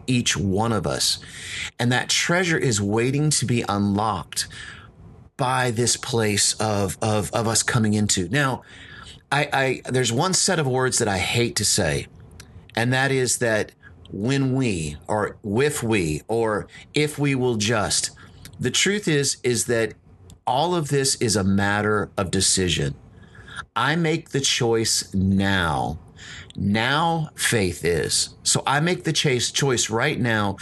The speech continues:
that I will, I will, I will operate and I will see in this place. Even if my, my, my own fleshly eyes are struggling, I, I choose to look to the face of the Father because I want to do what I see the Father to,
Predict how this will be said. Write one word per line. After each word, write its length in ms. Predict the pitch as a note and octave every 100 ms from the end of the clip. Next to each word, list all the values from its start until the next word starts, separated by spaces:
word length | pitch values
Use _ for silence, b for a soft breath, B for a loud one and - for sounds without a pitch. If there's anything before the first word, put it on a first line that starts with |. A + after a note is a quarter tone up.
| B B B
that 260 | - G#2+ -
I 220 | A2 A#2+
will, 460 | C3 C3 A#2+ A#2 -
I 100 | A2+
will, 260 | A2 A2 G#2+ -
I 100 | A#2+
will 220 | A#2+ A2 -
operate 460 | E3+ F3 B2+ G#2+
and 100 | G2+
I 40 | G#2+
will 120 | G2+
see 380 | - - E3+ B2
in 80 | A2+
this 180 | G#2
place. 340 | - G2+ F2 - B B B -
Even 220 | G#3 G#3+
if 160 | G3+ D#3
my, 200 | C3+ C3
my, 320 | A2+ A#2+ A2+
my 160 | A2+
own 120 | B2 D3+
fleshly 480 | - D3 D#3 C#3+
eyes 240 | A2+ G#2+ F#2
are 60 |
struggling, 640 | E2+ - D3 D3+ A2 E2 F2 B B B B -
I, 260 | D3 E3+
I 140 | C#3+ D3
choose 500 | - - F3 E3 -
to 140 | -
look 440 | A#2+ A#2+ D3 A#2 -
to 160 | -
the 100 | G#2
face 340 | G#2 A2+ A#2 -
of 60 | A2+
the 120 | G#2
Father 360 | - A2 G2
because 380 | F#2+ G#2+ G2+ F2+ B B B
I 180 | C3 F3
want 320 | F#3+ D#3+ - -
to 120 | B2+
do 720 | G#2 G#2 F3+ E3+ A#2+ F#2 E2
what 260 | G2 A#2 -
I 240 | A2+ B2+
see 440 | B2+ - A#2+ A2
the 160 | A2 G#2+
Father 500 | - G#2+ G2 G2 G2
to, 340 | F#2 F#2+ F#2+